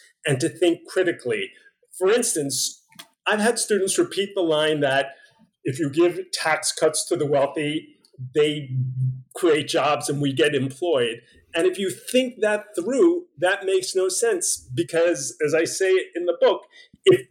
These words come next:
a wealthy person gets more money and, and there isn't demand for more products, they're not investing. Whereas if you give the average, if the average consumer gets more money, they're gonna spend money and businesses are going to have to expand to meet that demand. They'll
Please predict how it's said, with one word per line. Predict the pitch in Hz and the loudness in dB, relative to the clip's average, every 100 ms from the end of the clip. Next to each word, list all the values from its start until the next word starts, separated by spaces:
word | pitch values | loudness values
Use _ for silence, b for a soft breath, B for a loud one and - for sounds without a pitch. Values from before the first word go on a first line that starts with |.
| _ | _
a | 156 | -2
wealthy | 156 220 240 | 2 0 0
person | - 196 196 190 | -2 0 0 0
gets | 190 185 185 | 0 0 0
more | 185 | -2
money | 180 220 180 | 0 -2 0
and, | 170 170 - | 0 0 -2
and | 170 | 0
there | 185 | 2
isn't | 196 208 190 | 0 0 -4
demand | 160 165 185 202 | -2 2 2 0
for | 190 | -2
more | 180 185 | 2 0
products, | - 262 175 151 - | 0 -2 0 0 -2
they're | - 208 | 0 2
not | 226 226 | 2 0
investing. | 214 180 220 - 113 120 B B - | 0 0 -2 -2 -4 -6 B B 0
Whereas | 370 196 | 0 2
if | - | 0
you | 190 | -2
give | 147 220 - | 0 -2 2
the | 175 | 0
average, | 156 180 370 - | 2 0 0 -2
if | - - | -4 0
the | 175 | 2
average | 156 392 370 - | 2 2 -2 -2
consumer | 160 - 262 233 143 | -4 -2 0 0 0
gets | 139 131 156 | -2 -2 -2
more | 139 | 0
money, | 135 135 165 | 2 0 0
they're | 165 | 0
gonna | 190 175 | 0 0
spend | - - 466 | 0 0 2
money | 175 156 175 - b b | 2 2 0 -4 b b
and | 180 | -2
businesses | 208 208 220 233 208 | -2 0 -2 -2 0
are | 214 | 0
going | 208 202 | 0 -2
to | 131 - | -4 -4
have | 226 226 | -2 -2
to | 196 | 0
expand | 175 - - 240 214 165 165 b b | 0 -2 -2 0 2 0 -4 b b
to | 185 | -4
meet | 190 196 | -2 0
that | 196 190 | 0 0
demand. | 196 226 214 151 | 0 0 0 2
They'll | 190 | 0